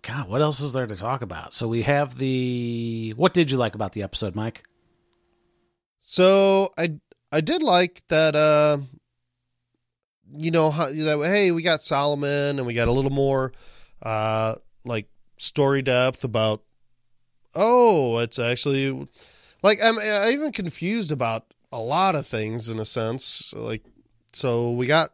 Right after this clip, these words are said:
Speaker 2: Solomon. I thought Solomon would probably be destroyed.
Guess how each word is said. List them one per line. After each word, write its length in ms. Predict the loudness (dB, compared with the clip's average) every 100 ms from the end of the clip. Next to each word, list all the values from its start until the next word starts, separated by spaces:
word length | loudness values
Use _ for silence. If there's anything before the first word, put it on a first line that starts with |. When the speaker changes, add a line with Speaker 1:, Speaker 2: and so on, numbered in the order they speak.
| _
Speaker 2:
Solomon. 1040 | -2 4 4 4 2 -2 -4 -4 -4 -8 -14 _ _ _
I 160 | 2 2
thought 260 | 2 0 0 _ _ _
Solomon 540 | -2 4 4 4 0 0
would 140 | -2
probably 260 | 0 0 0
be 180 | -2
destroyed. 600 | -6 -6 -4 -2 -2 -4